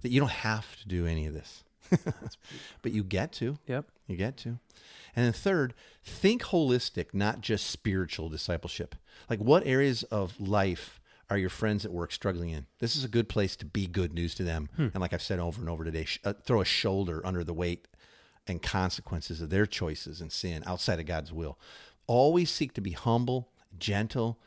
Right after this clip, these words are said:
Speaker 1: use kind words, be a defender of the defenseless, show grace and forgiveness regardless of the situation, or even if
Speaker 2: Hmm.
Speaker 1: you're hurt. Look for ways to move the relationship to the next level and outside the workplace,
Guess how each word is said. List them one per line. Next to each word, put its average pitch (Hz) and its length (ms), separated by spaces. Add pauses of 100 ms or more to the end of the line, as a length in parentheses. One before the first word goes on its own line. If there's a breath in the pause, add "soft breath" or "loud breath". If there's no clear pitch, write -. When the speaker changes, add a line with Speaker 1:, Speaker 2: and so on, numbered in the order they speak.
Speaker 1:
use 117 320
kind 120 400
words, 95 480 (400 loud breath)
be 127 160
a 110 60
defender 101 460
of 101 100
the 90 40
defenseless, 92 600
show - 220
grace 107 360
and 104 100
forgiveness 90 520
regardless 82 540
of - 60
the - 60
situation, 92 580 (120)
or 98 80
even 107 180
if 104 80
Speaker 2:
Hmm. 92 60
Speaker 1:
you're 95 100
hurt. 104 280 (600 loud breath)
Look 139 240
for 156 180
ways 95 360
to 92 100
move 90 180
the 80 40
relationship 82 600
to 85 80
the 78 100
next 82 340
level 87 420
and 90 140 (120)
outside 95 500
the 82 80
workplace, 85 540